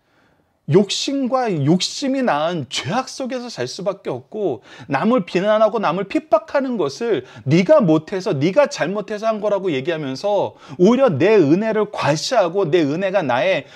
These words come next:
소유가 된 것처럼 생각하게 된다는 거예요. 이것이 지금 미국에서 일어나는 신자유주의에 대한 학문적인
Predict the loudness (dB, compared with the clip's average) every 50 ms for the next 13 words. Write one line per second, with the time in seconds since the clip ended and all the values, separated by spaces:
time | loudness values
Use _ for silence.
0 | -20 -14 -4 0 4 4 6 6 4 4 4 2 2 2 0 -2 -2 -2 -4 -4
1 | -4 -6 -6 -6 -6 -8 -8 -6 -4 -2 -2 -2 -2 -4 -6 -8 -8 -10 -8 -8
2 | -8 -10 -10 -12 -12 -12 -14 -14 -18 -20 _ _ _ _ _ _ _ _ _ _
3 | _ _ _ _ _ _ _ _ _ _ _ _ _ _ _ _ _ _ _ _
4 | _ _ _ _ _ _ _ _ _ 0 0 2 2 2 0 0 -4 -8 -6 -4
5 | -4 -2 -2 0 0 -2 -2 -2 0 0 0 0 -2 -2 -2 -2 -2 -2 -4 -4
6 | -4 -4 -4 -6 -6 -6 -6 -6 -6 -6 -6 -8 -8 -10 -12 -16 _ _ _ _
7 | _ _ -10 -4 0 0 2 2 0 -2 -2 -2 0 0 -2 -2 -2 -4 -4 -4
8 | -4 -4 -4 -4 -4 -4 -6 -6 -6 -4 -4 -4 -6 -8 -8 -10 -10 -8 -8 -6
9 | -4 -4 -4 -4 -6 -6 -10 -10 -12 -16